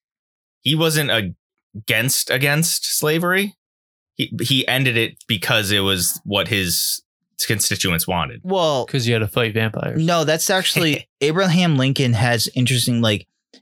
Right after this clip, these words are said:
Speaker 2: y-, you'll find evidence to say that Abraham Lincoln was framing the, the Civil War in a way to kind of get his constituents on his side.
Speaker 1: Mm-hmm.
Speaker 2: But actually, La-, Abraham Lincoln was probably much more progressive than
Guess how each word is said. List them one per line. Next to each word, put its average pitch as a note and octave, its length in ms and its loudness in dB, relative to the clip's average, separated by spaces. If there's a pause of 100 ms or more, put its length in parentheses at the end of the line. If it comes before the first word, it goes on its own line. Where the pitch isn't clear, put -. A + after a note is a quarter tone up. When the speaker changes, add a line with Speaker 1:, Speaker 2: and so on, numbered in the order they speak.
(100)
Speaker 2:
y-, C#3+ 220 0
you'll D3 260 2
find E3 280 0
evidence A#2+ 540 -2
to B2 100 -2
say A#2 220 0
that A2+ 200 0
Abraham A2+ 460 2
Lincoln G#2+ 320 2
was F#2+ 240 2
framing G#2 600 2
the, F#2+ 400 2 (500)
the G#2 100 2
Civil A2+ 340 2
War G#2+ 340 2
in A2+ 180 0
a G#2 60 2
way G2+ 280 2
to G2+ 180 0
kind G#2 300 2
of F2+ 100 -2
get F#2 160 0
his G#2+ 220 2
constituents G#2 600 0
on G2+ 120 2
his F#2 120 2
side. G2+ 380 0 (140)
Speaker 1:
Mm-hmm. F#2 180 0 (140)
Speaker 2:
But B2+ 100 -2
actually, C3+ 380 0
La-, B2 280 0
Abraham C3+ 380 2
Lincoln A2+ 260 2
was G#2 120 0
probably G#2+ 320 0
much G2 260 2
more G2 160 2
progressive G2 480 0
than F#2+ 420 2